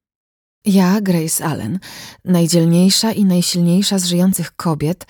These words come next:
obiecuję mojej przyjaciółce, a w przyszłości najbardziej seksownej i najmądrzejszej nauczycielce Emily Laurze Daines,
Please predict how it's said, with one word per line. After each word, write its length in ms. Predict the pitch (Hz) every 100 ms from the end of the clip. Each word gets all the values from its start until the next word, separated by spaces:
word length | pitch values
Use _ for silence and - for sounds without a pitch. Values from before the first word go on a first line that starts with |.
| - - - - -
obiecuję 460 | - 175 180 214 180
mojej 240 | 170 151
przyjaciółce, 680 | 123 160 147 - 185 - 254
a 80 | 165
w 60 |
przyszłości 500 | - 123 165 170 -
najbardziej 480 | 156 139 160 156 131
seksownej 600 | - - - 165 175 170
i 60 | 151
najmądrzejszej 840 | 147 151 147 151 143 - - 92
nauczycielce 680 | 101 90 - - 135 - -
Emily 380 | 156 143 131 104 -
Laurze 420 | 156 143 139 98
Daines, 560 | - 131 165 226 269